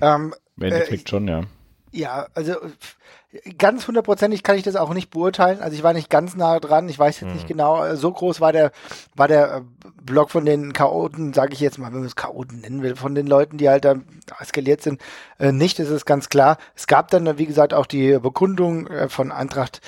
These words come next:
Speaker 1: anderen Eintracht-Anhängern, äh, Anhängern, die sich da kritisch geäußert haben. Und es wird f-, intern, glaub ich, zu Diskussionen führen und das ist ganz wichtig. Aber auch ganz wichtig ist halt die Betrachtung und zu sagen,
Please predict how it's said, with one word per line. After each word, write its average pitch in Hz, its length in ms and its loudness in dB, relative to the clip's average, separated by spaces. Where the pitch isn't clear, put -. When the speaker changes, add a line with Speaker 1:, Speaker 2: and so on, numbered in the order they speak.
Speaker 1:
anderen 147 280 2
Eintracht-Anhängern, 135 920 -2
äh, 156 60 -4
Anhängern, 135 480 0
die 127 80 -6
sich 123 160 -6
da 131 100 0
kritisch 180 380 -2
geäußert 147 440 4
haben. 139 180 0
Und 160 160 4
es 160 300 0
wird 185 240 4
f-, - 220 -14
intern, 160 400 2
glaub 147 200 4
ich, 139 60 -2
zu 156 80 -4
Diskussionen 143 560 0
führen 175 240 0
und 160 100 -4
das 139 140 0
ist 139 160 -2
ganz 123 300 -4
wichtig. 180 340 0
Aber 151 240 4
auch - 240 2
ganz 160 260 0
wichtig 196 240 -4
ist 170 180 -6
halt 147 140 2
die 147 60 0
Betrachtung 131 540 0
und 143 260 -2
zu 135 80 -6
sagen, 120 340 0